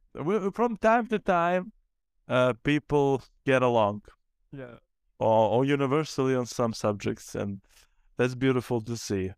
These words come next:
Speaker 1: But usually with anime fandom, it's not like that. Um, but, uh, yeah, I mean, uh, for me, the class, i-, i-, i-, if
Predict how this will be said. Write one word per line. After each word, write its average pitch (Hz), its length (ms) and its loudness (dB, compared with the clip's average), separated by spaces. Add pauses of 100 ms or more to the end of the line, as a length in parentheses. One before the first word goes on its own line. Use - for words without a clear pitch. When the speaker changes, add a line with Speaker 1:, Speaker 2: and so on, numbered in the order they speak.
(260)
Speaker 1:
But 120 240 -2
usually 147 480 2
with 131 160 0
anime 127 320 0
fandom, 120 420 -2
it's 113 160 -8
not 113 180 -2
like 107 220 0
that. - 300 -6
Um, 92 260 -4 (720)
but, 139 260 -2
uh, 147 60 0
yeah, 147 400 2
I 127 60 0
mean, 135 220 -6 (380)
uh, 127 520 2 (1300)
for 156 160 2
me, 285 220 0
the 170 120 -2
class, 170 380 -2
i-, - 60 -6
i-, 170 520 -6
i-, 170 220 -10
if - 340 -8